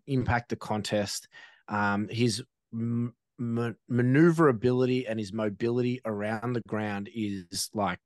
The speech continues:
far and away better than Ned Reeves. And, um,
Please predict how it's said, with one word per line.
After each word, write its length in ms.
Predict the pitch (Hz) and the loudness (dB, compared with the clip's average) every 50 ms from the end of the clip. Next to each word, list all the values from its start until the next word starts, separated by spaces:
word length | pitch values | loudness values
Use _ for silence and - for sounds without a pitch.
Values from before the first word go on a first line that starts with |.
| _ _ _ _ _ _ _ _ | _ _ _ _ _ _ _ _
far 640 | - - - - - 110 107 110 110 110 113 107 104 | -18 -16 -6 0 2 4 4 4 4 4 2 2 0
and 120 | 104 101 | -2 -4
away 460 | 98 98 98 98 92 90 92 90 90 90 - | -4 -4 -4 -4 -4 -4 -6 -8 -10 -6 -6
better 160 | 104 95 95 | -4 -4 -2
than 160 | 95 92 95 | -2 -2 -2
Ned 160 | 95 92 87 | -2 -2 -4
Reeves. 480 | 95 87 80 73 71 - - - - - - - - - - - _ | -4 -6 -6 -8 -10 -10 -8 -8 -8 -10 -12 -16 -16 -16 -18 -12 _
And, 420 | - 110 107 104 104 104 104 98 | -2 0 0 2 2 2 2 0
um, 440 | 101 71 92 104 104 104 101 101 101 | 0 2 2 2 2 0 0 -2 -4